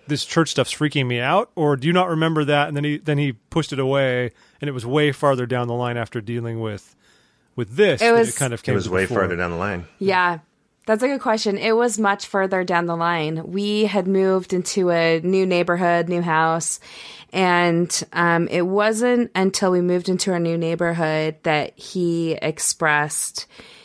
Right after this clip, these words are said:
Speaker 2: like, how difficult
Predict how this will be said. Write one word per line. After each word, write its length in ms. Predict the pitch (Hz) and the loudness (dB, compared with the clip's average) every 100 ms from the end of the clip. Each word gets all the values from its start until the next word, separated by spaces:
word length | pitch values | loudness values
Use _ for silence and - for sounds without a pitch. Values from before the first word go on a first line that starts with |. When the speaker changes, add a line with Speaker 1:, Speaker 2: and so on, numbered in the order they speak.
| - _ - | -20 _ -6
Speaker 2:
like, 360 | 160 160 156 156 | 0 2 2 -2
how 480 | - 170 170 175 180 | -2 2 4 4 2
difficult 1040 | 180 170 170 165 - 151 147 - - - | 2 0 0 -4 0 2 2 -2 -10 -14